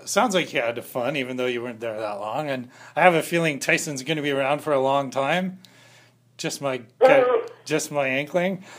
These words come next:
Speaker 1: But, uh, yeah, well, thanks so much for your time, Rachel, and, uh,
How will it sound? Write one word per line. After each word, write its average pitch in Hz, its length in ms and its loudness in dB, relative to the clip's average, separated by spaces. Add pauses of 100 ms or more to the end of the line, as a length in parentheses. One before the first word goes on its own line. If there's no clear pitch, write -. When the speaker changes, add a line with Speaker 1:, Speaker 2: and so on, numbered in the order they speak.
(180)
Speaker 1:
But, 147 300 4
uh, 151 120 8
yeah, 156 260 6
well, 143 240 2
thanks 175 280 0
so 196 120 4
much 160 260 0
for 160 140 -10
your 139 180 0
time, 143 340 -2
Rachel, 143 480 -4
and, 127 300 -6
uh, 123 220 -2